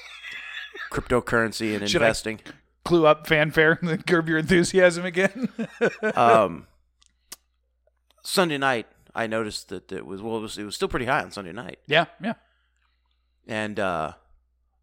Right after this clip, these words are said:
Speaker 1: I noticed that my bank account was, was pretty low.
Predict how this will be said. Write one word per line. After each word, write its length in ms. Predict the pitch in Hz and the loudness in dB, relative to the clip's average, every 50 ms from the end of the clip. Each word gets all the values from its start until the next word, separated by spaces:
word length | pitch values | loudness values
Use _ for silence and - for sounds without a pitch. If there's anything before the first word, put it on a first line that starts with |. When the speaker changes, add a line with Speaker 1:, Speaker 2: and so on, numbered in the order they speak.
| _ _ - | _ _ -4
Speaker 1:
I 40 | |
noticed 260 | 120 120 120 117 101 - | -2 0 0 -2 -2 -4
that 60 | 107 | -6
my 120 | 104 101 | -6 -4
bank 240 | 87 - 147 151 113 | -2 -2 -2 -2 -4
account 260 | 113 - 113 104 90 87 | -6 -6 -6 -6 -6 -6
was, 240 | 90 80 - - _ _ _ _ _ _ _ _ _ _ _ _ _ _ | -10 -12 -14 -16 _ _ _ _ _ _ _ _ _ _ _ _ _ _
was 100 | - - | -20 -12
pretty 240 | - - 117 82 80 | -8 -8 -8 -6 -4
low. 400 | 87 95 101 73 50 - - | -2 -2 -2 -2 -4 -8 -14